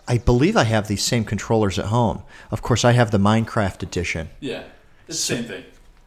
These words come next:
Speaker 1: So there's, so I could plug your, so you're saying,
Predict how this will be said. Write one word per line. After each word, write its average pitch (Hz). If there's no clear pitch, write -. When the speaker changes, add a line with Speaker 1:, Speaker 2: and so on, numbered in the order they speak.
Speaker 1:
So -
there's, 151
so 160
I 165
could -
plug 131
your, 143
so -
you're 185
saying, 139